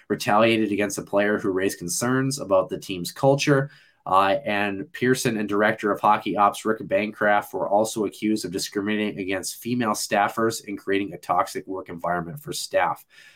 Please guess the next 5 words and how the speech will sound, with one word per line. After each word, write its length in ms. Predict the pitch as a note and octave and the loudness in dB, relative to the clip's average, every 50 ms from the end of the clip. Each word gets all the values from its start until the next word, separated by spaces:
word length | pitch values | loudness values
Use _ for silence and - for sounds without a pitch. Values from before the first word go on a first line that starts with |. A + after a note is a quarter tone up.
| _ _ _ | _ _ _
Um, 420 | F#2+ G2 G2 F#2+ F#2+ F#2 F2 F2 _ _ _ _ _ _ _ _ _ _ _ - _ _ _ | 4 4 4 4 2 -2 -10 -14 _ _ _ _ _ _ _ _ _ _ _ -20 _ _ _
so 120 | - - | -8 -2
that's 220 | A2+ A#2+ C#3 D#3 D3+ | 0 2 2 2 2
bad 260 | D3 E3+ D#3+ D3+ C3 | 4 4 4 6 4
enough. 540 | A2 G#2+ G2+ G2+ F#2 E2 E2 E2+ - - | 2 2 2 2 4 2 2 -2 -8 -14